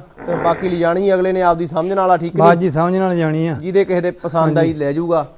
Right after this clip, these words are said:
Speaker 2: ਕਰਮਾਂ
Speaker 1: ਨਹੀਂ
Speaker 2: ਵਾਲਾ
Speaker 1: ਤਾਂ ਫਿਰ
Speaker 2: ਜਿਹਨੇ
Speaker 1: ਉਹਦੇ
Speaker 2: ਦੁੱਧ
Speaker 1: ਕਹਿਣ
Speaker 2: ਪੀਣਾ।
Speaker 1: ਨੂੰ ਕਰਮ ਵਾਲੀਆਂ ਇਹ ਤੇਰੇ ਫਾਰਮ ਤੇ ਤਾਂ
Speaker 2: ਬਿਲਕੁਲ।
Speaker 1: ਖੜੀਆਂ ਹੀ ਆ।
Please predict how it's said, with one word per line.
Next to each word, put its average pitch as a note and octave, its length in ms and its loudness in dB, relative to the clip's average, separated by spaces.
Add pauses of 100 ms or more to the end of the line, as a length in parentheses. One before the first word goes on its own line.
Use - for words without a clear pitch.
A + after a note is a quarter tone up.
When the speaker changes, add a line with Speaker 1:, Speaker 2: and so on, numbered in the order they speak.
Speaker 2:
ਕਰਮਾਂ D#3+ 300 0
Speaker 1:
ਨਹੀਂ F3+ 100 6
Speaker 2:
ਵਾਲਾ F3 80 4
Speaker 1:
ਤਾਂ F#3 60 4
ਫਿਰ E3+ 80 4
Speaker 2:
ਜਿਹਨੇ E3+ 140 4
Speaker 1:
ਉਹਦੇ E3+ 120 4
Speaker 2:
ਦੁੱਧ E3+ 100 -2
Speaker 1:
ਕਹਿਣ D#3+ 120 2
Speaker 2:
ਪੀਣਾ। D#3 100 4
Speaker 1:
ਨੂੰ D#3+ 140 2
ਕਰਮ D#3+ 280 0
ਵਾਲੀਆਂ D#3+ 380 2
ਇਹ D#3 140 4
ਤੇਰੇ D#3+ 220 0
ਫਾਰਮ D3+ 240 2
ਤੇ D#3 60 -2
ਤਾਂ E3 100 2
Speaker 2:
ਬਿਲਕੁਲ। D#3+ 100 2
Speaker 1:
ਖੜੀਆਂ D3 280 -2
ਹੀ D#3 120 -2
ਆ। C3+ 80 -4